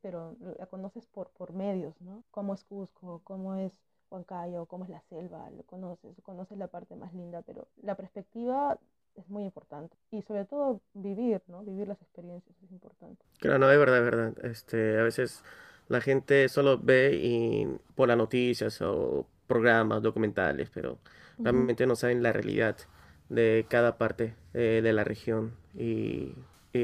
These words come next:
Speaker 2: es verdad, cuando he ido, he estado en Cusco, Huancayo, Huaraz también, se ve diferencias, a veces unas diferencias abismales, lamentablemente, que
Speaker 1: Ujú.
Speaker 2: no,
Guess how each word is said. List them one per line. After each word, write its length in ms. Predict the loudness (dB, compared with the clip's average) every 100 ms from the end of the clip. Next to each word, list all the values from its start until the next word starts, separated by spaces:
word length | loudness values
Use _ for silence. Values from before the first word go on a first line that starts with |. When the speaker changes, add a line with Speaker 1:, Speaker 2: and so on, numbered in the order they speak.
| 2
Speaker 2:
es 80 |
verdad, 360 | 2 2 2 0
cuando 540 | 0 2 4 2 0 -2
he 120 | 2 2
ido, 220 | 2 -4 -12 _ -20 -20 _ _ -2
he 100 | 0
estado 300 | 2 4 4
en 340 | 4 4 0 -4
Cusco, 760 | 0 2 2 0 2 4 4 4
Huancayo, 880 | 2 0 0 0 2 0 0 -2 -4 -2
Huaraz 560 | 4 6 8 6 2 -2
también, 400 | -4 -2 -4 -8 _ _
se 200 | -2 4
ve 280 | 8 8 8
diferencias, 640 | 6 4 4 2 -2 -8 _ -4
a 100 | -2
veces 180 | -2 -2
unas 220 | 0 0
diferencias 640 | -2 -2 -4 -2 -4 -6 _ _ _
abismales, 680 | 2 4 4 2 2 4 2
lamentablemente, 760 | 0 0 2 2 4 2 -2 -8 _ -20 -20 _ _
que 320 | 0 2 2
Speaker 1:
Ujú. 20 |
Speaker 2:
no, 760 | 2 0 2 2 2 2 2 0